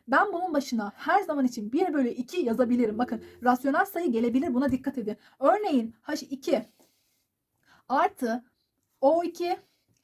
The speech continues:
H iki O tepkimesini verdim. Bunun denkleştirmesini yapmak için şöyle yapıyorsunuz. Bakın iki tane hidrojen girmiş, iki tane hidrojen çıkmış. Burada hiçbir sıkıntı yok. Ama şuna dikkat edin. Bakın iki tane oksijen girmiş ama bir tane oksijen çıkmış.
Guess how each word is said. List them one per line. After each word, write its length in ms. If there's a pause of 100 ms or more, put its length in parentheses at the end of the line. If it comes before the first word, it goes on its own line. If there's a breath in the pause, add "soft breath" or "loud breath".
(140)
H 300
iki 300
O 180 (380)
tepkimesini 600 (680 soft breath)
verdim. 340 (280)
Bunun 220
denkleştirmesini 680
yapmak 300
için 160
şöyle 280
yapıyorsunuz. 440 (200 soft breath)
Bakın 240 (140 loud breath)
iki 200
tane 240
hidrojen 540
girmiş, 400 (140)
iki 200
tane 220
hidrojen 460
çıkmış. 360
Burada 140
hiçbir 380
sıkıntı 500
yok. 160 (240 loud breath)
Ama 160
şuna 300
dikkat 300
edin. 200 (220 soft breath)
Bakın 260 (260 loud breath)
iki 200
tane 440
oksijen 500
girmiş 280 (180)
ama 240
bir 200
tane 280
oksijen 420
çıkmış. 220